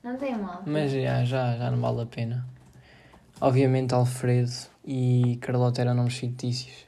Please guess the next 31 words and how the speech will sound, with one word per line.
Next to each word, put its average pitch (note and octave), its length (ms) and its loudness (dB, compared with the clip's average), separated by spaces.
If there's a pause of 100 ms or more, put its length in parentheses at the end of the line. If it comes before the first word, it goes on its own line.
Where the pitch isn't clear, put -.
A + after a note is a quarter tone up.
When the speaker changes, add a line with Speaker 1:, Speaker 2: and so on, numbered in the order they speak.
(260)
Speaker 1:
Consegui B3 320 -6
entrar G#3 260 -4
no G#3 120 -2
Spotify G3+ 540 -8
finalmente. F#3 500 -10 (280)
Speaker 2:
Mas F3 340 2
pronto, D3 480 -2 (160)
eh, D3 340 -2 (420)
ela D#3+ 220 6
passou D3 320 -2
mal D3 180 0
nas C#3+ 160 -2
duas C#3 180 0
doses C3 240 0
da B2+ 100 0
vacina. C3+ 540 -2 (200)
Eu F#3 120 2
até D3+ 360 2
Speaker 1:
Sim. B2 60 -6
Speaker 2:
tive C3 300 0
bem C3+ 100 0
nas C3 240 -2
duas. B2 500 -4 (400)
Na C#3+ 140 4
primeira D3 380 4
gostou-me C3+ 320 -6
mais C3 180 -2
que - 140 -6
a - 20 -2
segunda, B2+ 400 -2
sinceramente. B2+ 840 -2